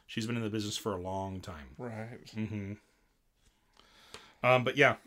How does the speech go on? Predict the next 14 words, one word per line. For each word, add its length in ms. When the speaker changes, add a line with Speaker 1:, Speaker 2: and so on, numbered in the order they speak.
Speaker 1:
um, 680
when 100
I 100
heard 300
Tetsuro 500
talking, 300
I 20
was 60
just 180
like, 140
"That 160
sounds 300
like 120
Goku." 440